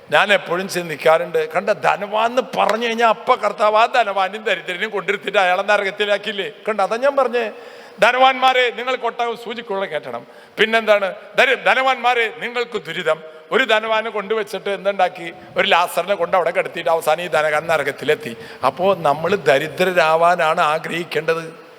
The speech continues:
സമ്പന്നരായ കുറെ റിസ്കുകളുണ്ട്. പിന്നെ റിസ്ക് എടുക്കാൻ നിങ്ങൾ തയ്യാറായിട്ടിരിക്കുന്ന ആൾക്കാരായതുകൊണ്ട് വേണമെങ്കിൽ എടുത്തോളൂ, റിസ്ക് എടുത്തോ,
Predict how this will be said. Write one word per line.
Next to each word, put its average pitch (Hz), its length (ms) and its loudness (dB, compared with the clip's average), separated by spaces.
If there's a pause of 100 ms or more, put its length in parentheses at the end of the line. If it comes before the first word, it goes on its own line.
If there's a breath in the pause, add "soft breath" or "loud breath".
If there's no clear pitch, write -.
(800)
സമ്പന്നരായ 196 680 4
കുറെ 262 240 6 (140)
റിസ്കുകളുണ്ട്. 269 920 2 (400)
പിന്നെ 170 180 -4
റിസ്ക് 196 420 -4
എടുക്കാൻ 226 380 2
നിങ്ങൾ 208 240 -4 (100)
തയ്യാറായിട്ടിരിക്കുന്ന 185 840 0
ആൾക്കാരായതുകൊണ്ട് 160 680 0
വേണമെങ്കിൽ 170 300 2
എടുത്തോളൂ, 196 380 -2 (140)
റിസ്ക് 185 200 -4
എടുത്തോ, 196 280 -2